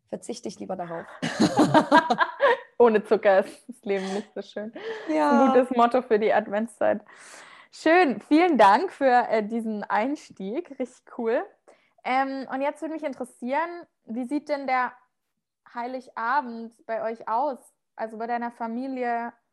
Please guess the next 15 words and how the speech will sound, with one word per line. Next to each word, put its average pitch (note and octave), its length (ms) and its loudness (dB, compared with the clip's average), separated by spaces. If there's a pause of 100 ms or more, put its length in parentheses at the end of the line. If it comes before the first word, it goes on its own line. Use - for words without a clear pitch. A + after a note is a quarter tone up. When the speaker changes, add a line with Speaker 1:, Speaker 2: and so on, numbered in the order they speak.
(340)
Speaker 2:
wie, A#3 280 -10
wie A#3 300 -8
feiert B3 720 -2
oder A3+ 180 -4
wie A#3+ 100 -6
hast B3+ 200 -12
du B3 100 -10
vielleicht A3+ 300 -6
auch, G#3+ 260 -6
wenn G#3+ 140 -6
du G#3+ 80 -10
schon G#3+ 180 -16
länger G#3+ 220 -10
hier A3+ 240 -8
nicht, A3+ 240 -10